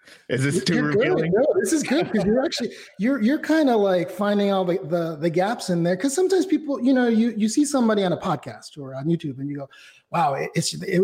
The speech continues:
Speaker 2: it's always been smooth and an easy journey to the top or to wherever they are." But no, um, when I was in my mid-thirties, uh, this is when, you know, I had been pulled back into journalism. I switched to healthcare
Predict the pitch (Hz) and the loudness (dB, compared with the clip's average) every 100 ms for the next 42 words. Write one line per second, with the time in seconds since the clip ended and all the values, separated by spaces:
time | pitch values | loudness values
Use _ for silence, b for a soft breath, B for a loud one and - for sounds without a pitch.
0 | 190 175 - 180 196 196 165 190 185 190 | 0 -2 0 0 2 2 2 2 2 2
1 | 190 196 190 190 175 165 170 180 175 151 | 4 4 4 4 2 0 2 2 2 0
2 | 170 175 160 151 151 139 - 175 156 151 | 0 2 0 0 -4 -4 -6 -8 -6 -8
3 | - 135 135 143 135 139 123 117 120 - | -10 -12 -10 -8 -6 -8 -12 -16 -18 -20
4 | B B B B B - 208 214 226 247 | B B B B B -4 -2 2 2 4
5 | 208 180 185 180 175 180 185 - - 180 | 2 0 2 2 2 2 -2 -8 -4 0
6 | 240 320 254 247 240 240 233 - - - | 0 0 2 4 4 2 0 -2 -6 -4
7 | 190 185 165 180 180 - 247 185 - 139 | -2 0 0 0 -2 0 0 0 -4 -12
8 | - - _ _ _ _ _ - - - | -14 -20 _ _ _ _ _ -10 -8 -6
9 | 139 196 254 202 202 226 247 233 170 185 | -2 0 2 2 2 2 2 2 2 2
10 | 180 185 220 185 196 214 208 175 185 147 | 2 2 2 0 0 0 0 0 0 -2
11 | 139 135 143 - B B B - 214 247 | -6 -8 -10 -14 B B B -8 -2 2
12 | 254 - - 240 233 - - 202 202 196 | 2 0 -2 -2 -2 -4 0 2 4 2
13 | - 269 277 151 127 | 2 0 -2 -6 -6